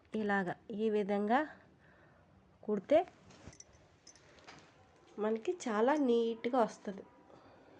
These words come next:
చాలా నీట్‌గా వస్తది. ఇది రెండోసారి మళ్ళీ కుట్లు వేస్తున్నాను.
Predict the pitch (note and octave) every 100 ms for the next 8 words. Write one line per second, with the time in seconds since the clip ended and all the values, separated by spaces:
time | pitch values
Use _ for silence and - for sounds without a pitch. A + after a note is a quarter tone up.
0 | - - - - - G4 G4 F#4+ - -
1 | - - - - - - - - - -
2 | - - - - - - - - B3 G#3+
3 | A3+ A3+ A3 G#3+ G3+ G3 - G3+ E4+ D4
4 | A3+ A3 A3 A3 A3+ A3 A#3+ A3 G#3 A#3
5 | G4+ - - - - - - - - A3+
6 | A3 G#3 F#3+ F#3+ - F#3 F3+